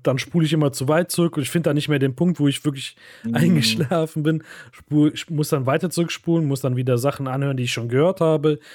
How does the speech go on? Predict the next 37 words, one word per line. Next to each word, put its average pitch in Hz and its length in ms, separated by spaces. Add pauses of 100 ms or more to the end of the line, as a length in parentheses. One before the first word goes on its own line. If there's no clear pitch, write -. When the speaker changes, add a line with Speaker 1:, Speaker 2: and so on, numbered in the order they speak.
(140)
Speaker 1:
Hin 165 220
und 135 200
her, 147 220
hin 151 200
und 139 160
her. 143 160
Und 131 80
dann 123 260 (240)
hab 127 100
ich 127 120
mir 127 120
angewöhnt 127 360
zu 127 100
sagen, 123 320
„Komm, 123 220
scheiß 120 260
drauf. 113 320
Ich - 140
nehme 135 160
jetzt 127 180
einfach 131 300
nur 135 120
jemanden, 127 540 (960)
der 135 260
eine 135 140
ruhige 131 300
Stimme 170 360
hat, 156 520
ähm, 131 600 (120)
wo, 131 160 (380)
wo 135 320
ich - 140
ihn 131 260
a-, 135 140
einfach 139 280
abschalten 165 480
kann.“ 160 320